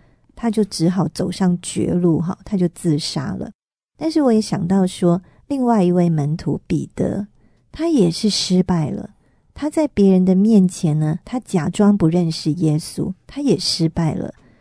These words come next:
但是他回到神的面前来，他求神来帮助他。就是刚才师母说，他在什么地方跌倒，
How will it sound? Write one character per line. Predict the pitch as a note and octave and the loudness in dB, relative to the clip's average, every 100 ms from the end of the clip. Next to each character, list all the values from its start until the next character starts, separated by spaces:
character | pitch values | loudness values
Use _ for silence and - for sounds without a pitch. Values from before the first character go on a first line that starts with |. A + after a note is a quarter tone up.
| _ _ _ | _ _ _
但 | - D#4+ | -6 -2
是 | D#4+ | -4
他 | C4 C4+ C4+ | -4 -4 -4
回 | - F3 E3 | -2 0 2
到 | G3 A#3 | 2 2
神 | G3+ - E3 | 0 -2 -2
的 | D#3+ | 0
面 | F3+ F#3+ | 0 2
前 | E3+ - D3+ | 0 -2 -2
来， | E3+ - - _ - | -2 -6 -12 _ -10
他 | A#3 | -8
求 | - - F3 | -6 -2 0
神 | F#3 - D#3 E3 | 0 -2 -4 -2
来 | - | -4
帮 | - E3 E3 | -2 -2 -2
助 | - D#3+ | -4 -6
他。 | - - - G3 _ _ _ _ _ _ | -8 -10 -10 -10 _ _ _ _ _ _
就 | - | -12
是 | A#3+ B3 | -6 -2
刚 | A3+ A3 | 2 2
才 | A3 F3 | 2 -2
师 | - F#3 | 0 0
母 | F3 | 0
说， | E3 E3+ F3 | 0 0 -2
他 | A#3 | -4
在 | C#4 D4+ | -4 -2
什 | C4 F3+ | -2 -2
么 | E3+ | -2
地 | F3+ F#3+ | 2 0
方 | - F#3 F#3 | 2 0 2
跌 | D#3+ C#3 | 0 -2
倒， | - C3 | -2 -4